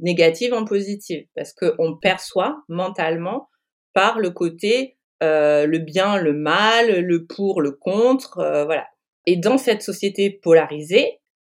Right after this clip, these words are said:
on a le masculin opposé au féminin. Les énergies féminines sont, on va dire, des énergies qui vont aller dans le côté justement intuitif, le côté de la douceur,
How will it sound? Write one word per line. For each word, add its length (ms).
on 160
a 160
le 380
masculin 800
opposé 580
au 300
féminin. 580
Les 220
énergies 500
féminines 640
sont, 560
on 100
va 160
dire, 180
des 180
énergies 480
qui 200
vont 280
aller 300
dans 180
le 60
côté 220
justement 400
intuitif, 880
le 100
côté 300
de 40
la 140
douceur, 800